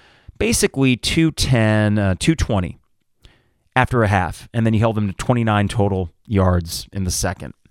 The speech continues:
Oh, it's just incredible. Passing yards, Illinois, one seventy-nine, twenty of twenty-two, eight point one yards per pass. Nebraska, eleven for twenty-four, so less than fifty percent,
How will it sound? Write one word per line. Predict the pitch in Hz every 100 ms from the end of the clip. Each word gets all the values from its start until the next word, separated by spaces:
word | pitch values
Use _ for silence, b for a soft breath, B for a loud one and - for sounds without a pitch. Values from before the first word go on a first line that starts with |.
| _ _ -
Oh, | 85
it's | - 104
just | 123 104
incredible. | - 95 87 87 B B B B B -
Passing | 147 156 156
yards, | 143 143 127
Illinois, | 139 139 135
one | 123 139
seventy-nine, | 127 151 131 127 123 123 120
twenty | - 139 151 165
of | 110 -
twenty-two, | - 110 113 - 120 120 _ - - 90 87 -
eight | 107 -
point | 101 101
one | 95
yards | 92 95 90
per | - 87
pass. | - - - - - b b b b b b b b _ _
Nebraska, | 131 127 139 143 -
eleven | 101 107 117 131
for | -
twenty-four, | - - 110 98 - 98 90 69 -
so | - 104
less | 95 117
than | - 95
fifty | 107 -
percent, | 101 101 - 127 120